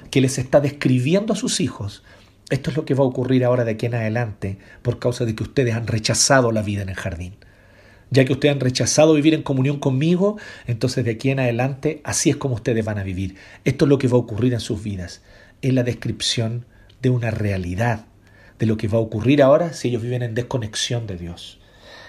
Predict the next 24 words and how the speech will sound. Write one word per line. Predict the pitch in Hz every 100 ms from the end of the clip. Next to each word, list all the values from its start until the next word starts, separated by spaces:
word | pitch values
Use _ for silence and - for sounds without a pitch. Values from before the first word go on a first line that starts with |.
| -
Y | 127
esto | 127
efectivamente | 135 139 - 135 131 127
lo | 117
que | 113
dice. | 117 139 - 85 - - - -
Así | 113 135
que | 131
dice | 120 131 - 131
que | 127
multiplica | 113 117 117 127 123
los | 113 110
dolores | 110 113 107
de |
la | 104
mujer | 98 - 104
en | 95
el | 90
parto, | - 165 175 165 131 - 160 160 - - -
pero | - 113
dice | 110 127 131
así, | - 170 127
verso | 107 123 -
dieciséis, | 123 107 123 - 139 107 - -